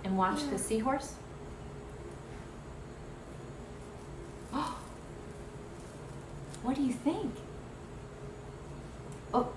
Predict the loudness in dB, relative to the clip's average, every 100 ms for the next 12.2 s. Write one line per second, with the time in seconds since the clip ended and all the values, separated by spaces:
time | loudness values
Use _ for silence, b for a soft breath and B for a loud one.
0 | 0 6 10 10 8 4 2 0 -6 -6
1 | B B B 2 6 8 8 10 12 12
2 | 8 10 10 10 6 4 2 6 8 10
3 | 8 8 4 4 4 4 4 4 4 4
4 | 4 0 -2 -6 -6 -6 -8 -8 -8 -8
5 | 0 8 10 10 8 6 8 8 10 8
6 | 6 -4 -6 -6 -6 -6 -6 -8 -8 -8
7 | -8 -8 -8 -8 -8 -6 -6 -6 -6 -6
8 | -6 -8 -8 -8 -8 -6 -6 -6 -6 -8
9 | -6 -6 -6 -8 -8 -8 -6 -4 0 4
10 | 6 10 10 10 8 10 8 6 0 -6
11 | -8 -6 -8 -8 -8 -8 -2 2 2 2
12 | 2